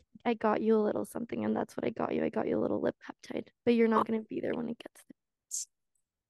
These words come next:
Speaker 2: What flavor?
Speaker 1: Salted caramel. It's
Speaker 2: Oh my God.
Speaker 1: so
Speaker 2: You're
Speaker 1: good.
Speaker 2: the best. I'm so excited. I've only heard good things.
Speaker 1: Son sin color, pero wait, me
Speaker 2: Does
Speaker 1: encantaron.
Speaker 2: it taste super good? I mean,
Speaker 1: It
Speaker 2: you're so nice.
Speaker 1: tasted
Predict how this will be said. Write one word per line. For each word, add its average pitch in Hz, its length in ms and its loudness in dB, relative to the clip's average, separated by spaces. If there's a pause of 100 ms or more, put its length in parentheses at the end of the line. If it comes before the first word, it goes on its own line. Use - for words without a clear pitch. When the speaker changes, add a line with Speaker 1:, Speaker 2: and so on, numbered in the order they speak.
(880)
Speaker 2:
What 480 180 2 (160)
flavor? 370 1040 4 (540)
Speaker 1:
Salted 220 460 0
caramel. 202 520 -4
It's - 280 -4
Speaker 2:
Oh 339 80 8
my 392 160 8
God. - 40 2 (100)
Speaker 1:
so 226 460 10 (240)
Speaker 2:
You're 349 200 12
Speaker 1:
good. 349 100 12
Speaker 2:
the 359 100 10 (140)
best. 311 340 12
I'm 269 140 10
so 277 120 8
excited. 262 240 8
I've 202 100 8
only 262 220 12
heard 262 240 12
good 220 180 8
things. 190 360 2
Speaker 1:
Son 269 280 8
sin 320 180 4
color, 233 460 10
pero 254 200 6
wait, 247 280 6
me 254 420 0
Speaker 2:
Does 240 220 -4 (180)
Speaker 1:
encantaron. 220 720 2
Speaker 2:
it 196 100 -4
taste 254 260 4
super 311 260 6 (100)
good? 254 360 12
I - 120 6
mean, 269 160 6
Speaker 1:
It - 40 6
Speaker 2:
you're 269 80 4
so 269 160 2
nice. 247 260 2
Speaker 1:
tasted 262 80 -12